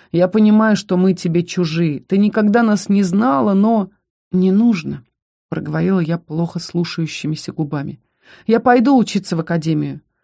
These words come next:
но простите меня, если мой дар не найдет достойного. А я сама не смогу добиться сердца знатного жениха. Да и не захочу»,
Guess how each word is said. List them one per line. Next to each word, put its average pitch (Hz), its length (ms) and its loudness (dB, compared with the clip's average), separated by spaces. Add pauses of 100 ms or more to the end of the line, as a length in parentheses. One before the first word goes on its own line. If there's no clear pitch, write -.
(200)
но 180 80 -2
простите 190 500 -2
меня, 151 200 0
если 165 320 -2
мой 170 200 4
дар 185 300 0
не 156 80 2
найдет 151 400 0
достойного. 143 680 -6 (540)
А 175 80 2
я 185 120 4
сама 202 320 2
не 214 120 6
смогу 196 380 2
добиться 180 420 0
сердца 190 460 -4
знатного 156 440 -4
жениха. 147 520 -8 (500)
Да 151 120 -6
и 160 140 0
не 160 140 0
захочу», 170 680 -6